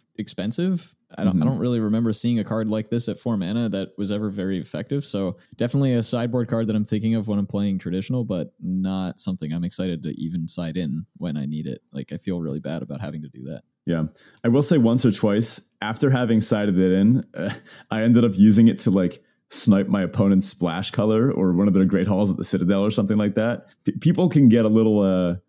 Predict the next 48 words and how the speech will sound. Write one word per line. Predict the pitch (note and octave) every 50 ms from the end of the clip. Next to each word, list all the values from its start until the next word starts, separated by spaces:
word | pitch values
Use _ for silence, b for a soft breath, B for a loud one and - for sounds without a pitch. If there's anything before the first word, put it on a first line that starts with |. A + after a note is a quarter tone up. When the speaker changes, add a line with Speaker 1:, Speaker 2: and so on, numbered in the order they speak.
| _ _ -
Speaker 2:
overly | C3+ C#3+ C3+ A2+ B2+ A#2+ A#2 A2+ A2+ A2 A2 G2+
creative | - - A2+ G#2 G2 G2+ G2 F2 E2 D2 D2 - -
with | F#2 F#2 -
some | - - F#2+ F#2+
of | F2
their | F2 E2
splashing | - - - F#2 F2+ F2 F2 F2 - D#2 D2+ D2
in | C#2+ - C2 D#2+ D2+
this | D2 D#2 -
format. | - - D#2 D2 D2 D2+ C#2+ D2+ C#2+ - -
I've | - G2+ -
seen | - D3 C3+
people | A#2 B2 G2 A#2
try | - - A#2+
to | F#2+ F#2+
cast | - - F#2+ F#2 F#2+ -
Aragorn, | - F2 F#2 F#2 G2 G2 G2 F#2+ F#2+ G2 F#2+
and | F2+ D2+
it | C2+ B1 B1+
just | - - A2+ -
doesn't | A2 G2 F2 D2+ E2
really, | D#2 D2+ D2 D2+ C#2+ - - _ _ _
doesn't | - C#3 C3 B2
really | G#2 G2 F#2+
work | F2 E2+ F2 F2+ -
out. | - - - G2+ B2+ A#2 A2+ - A#2+ A2+ - B2
<laughs> | A2+ - - - - -
Last | A2 C3 C#3+ C3 -
common | - C#3 B2+ B2+ B2
here | B2+ B2+ B2+ C3+
is | - - A2 G2+ F#2+ F2+ F#2+ - - - - _ _ _
probably | _ - A2 B2 D#3+ D#3
the | B2
best | G2 A#2 A#2 A2+ -
one | A2 G2+ F#2+
so | F#2+ - G2
far. | F#2 - A#2 A2+ G2+ E2
It's | E2+ F2+ F2
Dunlin | D#2 G2+ G2 G#2+ A2 G2+ G2
Crebain, | F#2+ G2+ E2+ E2+ F2+ F2+ D#2+ D2+ - - _ _ _ -
the | C2+ C2+
three | - - G2 G2
mana, | F#2 F2 E2+ F2 F2+
one | F2+ F2 F2 F2+ F2+
one | F2 E2+ E2
flyer, | D#2+ - F#2 F2+ F2 F2+ F2 F2+ F2+ F#2 - _ _
amass | - F#2 E2+ D#2 D#2+ - - -
two. | - - D2 B1+ A#1 -